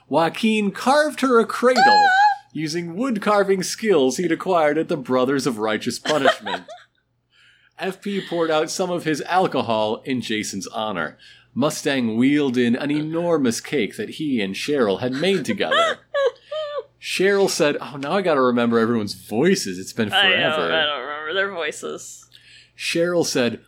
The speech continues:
Speaker 1: "Mother wanted to make you one of these, but never got the chance to.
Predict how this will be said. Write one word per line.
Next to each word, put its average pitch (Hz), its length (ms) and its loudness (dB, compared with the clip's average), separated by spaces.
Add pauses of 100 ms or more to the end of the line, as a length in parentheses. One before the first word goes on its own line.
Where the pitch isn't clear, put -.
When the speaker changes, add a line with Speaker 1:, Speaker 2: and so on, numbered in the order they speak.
(160)
Speaker 1:
"Mother 107 600 0
wanted 101 320 -2
to 107 80 -6
make 104 360 -2
you 101 120 -6
one 101 200 -4
of 87 200 -6
these, 95 400 -6
but 127 180 -8
never 120 380 -2
got 98 220 -4
the 92 60 -8
chance 107 480 -6 (100)
to. 78 280 -12